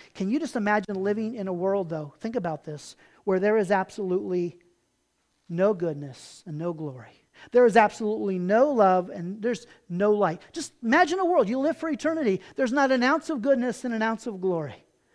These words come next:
An ounce of love and an ounce of light. It's just hate and it's vileness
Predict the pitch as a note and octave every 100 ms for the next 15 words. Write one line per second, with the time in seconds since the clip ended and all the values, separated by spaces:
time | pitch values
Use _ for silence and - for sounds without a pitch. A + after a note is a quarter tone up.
0 | _ - A#3 C#4+ D#4 D4+ A3+ C#4 C4+ B3+
1 | A3+ A#3 C4 - A3+ A#3 G#3 F3+ A3 -
2 | G#3+ - C4+ C#4+ C#4+ - - - G#3+ F#3
3 | E3+ F#3+ C#3+ A3 C4 C4+ C4+ B3+ -